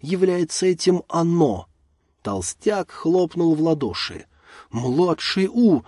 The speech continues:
вспомни, что произошло в лесу прошлой ночью. Разве такое невозможно?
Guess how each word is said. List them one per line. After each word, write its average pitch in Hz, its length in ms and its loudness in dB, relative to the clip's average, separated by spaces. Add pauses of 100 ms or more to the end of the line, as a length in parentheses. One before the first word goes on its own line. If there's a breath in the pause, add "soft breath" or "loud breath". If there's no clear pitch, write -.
(100)
вспомни, 190 720 2
что 208 380 2
произошло 185 640 2
в 147 80 4
лесу 214 460 0 (200 loud breath)
прошлой 233 500 0
ночью. 190 600 2 (200 loud breath)
Разве 202 360 2
такое 202 420 4
невозможно? 151 840 2